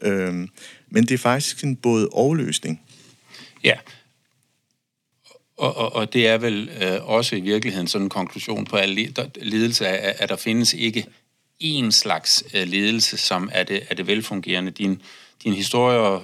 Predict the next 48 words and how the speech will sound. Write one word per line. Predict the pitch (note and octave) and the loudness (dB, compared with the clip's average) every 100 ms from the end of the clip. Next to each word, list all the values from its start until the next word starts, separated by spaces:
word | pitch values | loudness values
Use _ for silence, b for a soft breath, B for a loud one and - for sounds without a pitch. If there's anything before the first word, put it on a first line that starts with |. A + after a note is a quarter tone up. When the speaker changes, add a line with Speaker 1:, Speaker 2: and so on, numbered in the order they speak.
| G#2 | -6
Speaker 2:
og | G#2+ | -6
det, | F#2+ G#2 | -4 -2
man | G2 | -2
bliver | F#2+ | 0
jo | F#2 | 0
helt | A#2 | 0
varm | G2+ G#2+ G#2+ | 2 0 0
om | G2+ | 0
hjertet, | G2+ G#2+ B2 G2+ G2+ | 2 2 2 -2 0
øh, | G2+ F#2 F#2+ - | 0 -2 -2 0
ved | G#2+ | 2
at | G2+ | 2
det | G2 | 0
faktisk | A#2 - G#2+ - | -2 -2 -12 -10
kan, | G2 F2+ - | -6 -6 -8
kan | G#2+ | -6
lykkes | F#2+ A#2 A2+ G#2+ | -4 -4 -4 -4
noget, | G#2+ G#2 | -2 -2
der | |
ikke | G#2+ A2+ | -4 -6
kan, | F2+ F2 - | -8 -8 -6
kan, | F#2+ G2+ | -6 -6
kan | - | -4
lykkes | G2 A2 G#2+ | -2 -2 -2
her, | G2+ A2+ B B B - | -6 -8 B B B -2
er | A2 | 0
jo | G2+ | 2
i | |
høj | G2 B2+ A#2+ | 2 0 0
grad | A2+ G2+ | 2 0
også | G2+ A#2 - | 2 0 -2
ekspertens | A#2 - G#2+ G#2+ A2 - | -6 -2 0 0 -2 -4
magt. | G2+ - - _ _ | -4 -6 -18 _ _
Altså, | A2 F#2 - - F#2 F2+ F2+ | -2 0 0 0 0 0 0
øh, | F2 F2+ F2 F2 B B B _ _ - | 0 0 -2 -6 B B B _ _ 0
den | C#3 C#3+ | 4 4
Speaker 1:
Præcis. | D3+ A#2+ | 4 4
Speaker 2:
leder, | B2 C#3 A#2+ | 4 6 6
jeg | A2+ | 4
taler | A#2 A2+ G#2 G2 | 4 2 2 0
om, | G2+ G2 | -2 0
det | A2+ | 2
er | A2+ | 2
jo, | G#2 G#2 | 2 0
det | - A#2 | 0 0
er | |
jo | A2 | 0
den, | G#2 F#2 | 0 -2